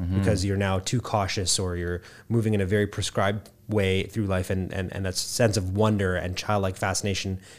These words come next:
Speaker 2: is completely gone.
Speaker 1: Yeah. Yes. And, and the curiosity is so
Speaker 2: And the
Speaker 1: key.
Speaker 2: curiosity, yeah, like, that, that might be muted.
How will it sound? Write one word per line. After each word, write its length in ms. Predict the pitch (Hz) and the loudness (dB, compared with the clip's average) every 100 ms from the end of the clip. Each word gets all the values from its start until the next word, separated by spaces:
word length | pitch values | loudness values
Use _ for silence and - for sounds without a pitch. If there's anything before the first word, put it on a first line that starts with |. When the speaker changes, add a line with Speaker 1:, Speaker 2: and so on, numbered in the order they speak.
| - | -14
Speaker 2:
is 120 | - - | -8 -4
completely 400 | 104 113 90 87 | -2 -2 -2 -2
gone. 300 | 92 82 - - 95 | -2 -4 -12 -14 -4
Speaker 1:
Yeah. 500 | 95 110 117 113 90 | 0 2 2 0 6
Yes. 500 | 127 123 - - - 123 | 10 10 8 -4 -4 2
And, 160 | 127 | 2
and 100 | 123 | 2
the 40 | 123 | 0
curiosity 520 | - 135 131 135 135 | 0 4 4 4 -2
is 60 | - | 0
so 100 | 120 | 2
Speaker 2:
And 80 | 120 | 2
the 60 | |
Speaker 1:
key. 80 | 113 | 4
Speaker 2:
curiosity, 540 | 135 123 113 107 95 90 | 6 8 6 6 2 0
yeah, 240 | 92 87 | 0 0
like, 180 | 90 101 | -2 0
that, 160 | 110 104 | 2 4
that 120 | 110 | 2
might 140 | 113 | 2
be 280 | 104 98 95 | 2 0 -2
muted. 400 | 90 101 87 - | -2 -4 -4 -8